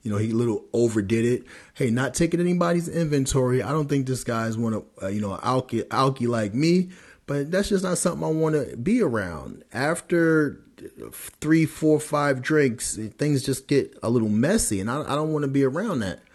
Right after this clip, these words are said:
But on the same, uh, token, I don't wanna isolate or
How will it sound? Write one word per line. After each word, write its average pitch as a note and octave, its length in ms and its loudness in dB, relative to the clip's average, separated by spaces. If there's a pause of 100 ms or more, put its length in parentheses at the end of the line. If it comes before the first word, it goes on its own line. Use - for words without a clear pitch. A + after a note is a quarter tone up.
(360)
But A#2+ 100 -2
on B2 100 2
the A#2 80 2
same, C3+ 600 2 (280)
uh, E2+ 120 -10 (380)
token, C#3 400 2
I A#2+ 60 -2
don't B2+ 320 -2
wanna A2 320 -4 (600)
isolate A#2+ 540 2
or G2 140 -6